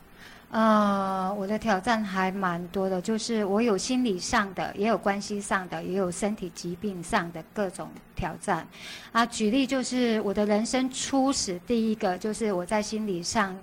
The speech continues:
经历原生家庭的破碎，然后分离，然后遗弃的挑战。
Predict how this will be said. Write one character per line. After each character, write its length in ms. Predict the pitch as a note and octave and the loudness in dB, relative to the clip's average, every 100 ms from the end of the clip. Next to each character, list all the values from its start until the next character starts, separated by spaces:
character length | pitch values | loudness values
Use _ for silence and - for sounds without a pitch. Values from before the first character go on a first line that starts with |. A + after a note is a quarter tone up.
| - - - - | -14 -14 -16 -4
经 240 | B3 B3 | 2 4
历 160 | B3+ A3 | 6 4
原 180 | G3+ | 4
生 260 | G#3 A3+ A3 | 2 0 0
家 220 | G#3+ G#3 | 2 2
庭 320 | G#3+ F#3 F3 | 0 -4 -6
的 560 | F#3 F3+ F3 E3 E3 F3 - - - - - - - - - | -4 -2 -2 -2 -4 -6 -10 -18 -20 -20 -20 -20 -20 -20 -6
破 260 | - C#4+ G3 | 4 6 6
碎， 340 | - A#3 F3+ - - - - | 2 0 0 -4 -20 -20 -4
然 120 | F#3 | 0
后 200 | G#3 A#3 | 4 4
分 340 | G#3+ A3 G#3+ A3 | 4 2 2 2
离， 320 | F3+ F3 F#3 | 0 -4 -8
然 100 | F3+ | -6
后 160 | F#3 G#3+ G#3 | -2 -2 -2
遗 180 | F3+ F3+ | -6 -4
弃 260 | - G#3+ | -4 -4
的 100 | F3+ | -4
挑 260 | F3 F#3+ E3 - | -4 -4 -6 -6
战。 260 | - F3 | -4 -4